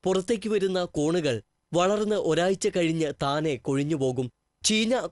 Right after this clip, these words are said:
കൂണുകളിൽ പുഴുക്കളും ഉറുമ്പുകളും കൂട്ടമായി എത്തുന്നതും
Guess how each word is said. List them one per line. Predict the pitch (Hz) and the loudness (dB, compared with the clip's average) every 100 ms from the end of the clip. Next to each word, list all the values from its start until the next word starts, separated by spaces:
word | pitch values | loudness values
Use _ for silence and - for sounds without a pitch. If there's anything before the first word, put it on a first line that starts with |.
| - | 0
കൂണുകളിൽ | 165 185 202 185 180 - | 2 2 2 0 0 -2
പുഴുക്കളും | 156 160 202 190 170 147 | 0 0 0 0 0 -2
ഉറുമ്പുകളും | 147 175 170 156 123 117 | 0 0 0 0 -2 -2
കൂട്ടമായി | 143 139 185 165 151 | -2 -2 -2 0 0
എത്തുന്നതും | 151 143 135 127 | 0 -2 0 -2